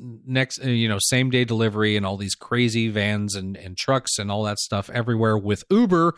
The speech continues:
and all that sort of stuff, I mean, traffic has basically come to a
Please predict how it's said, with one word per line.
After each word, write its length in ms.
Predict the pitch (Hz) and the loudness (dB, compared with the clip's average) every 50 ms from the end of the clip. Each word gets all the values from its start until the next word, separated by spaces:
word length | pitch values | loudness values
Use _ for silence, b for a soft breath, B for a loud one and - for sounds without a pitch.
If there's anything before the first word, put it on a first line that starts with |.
| B B B B B B B | B B B B B B B
and 160 | - 123 120 | -2 2 2
all 140 | 117 117 123 | 4 4 4
that 180 | 123 123 120 - | 4 4 2 2
sort 200 | - - 117 110 | 2 0 0 0
of 60 | 107 - | 0 0
stuff, 380 | - - 104 101 98 - - - | 2 2 2 2 2 0 -6 -6
I 120 | - 117 104 | -4 -2 0
mean, 160 | 104 104 101 | 0 0 0
traffic 420 | - - 131 123 120 - - 117 - | 0 2 2 2 2 2 0 0 2
has 140 | 110 101 95 | 0 -2 0
basically 420 | - 110 101 95 - 110 98 92 | 0 2 2 2 2 0 0 -2
come 240 | - - 101 92 92 | 0 0 0 0 0
to 200 | - - 104 95 - | 0 0 0 0 0
a 240 | - 95 92 92 | -2 -4 -6 -6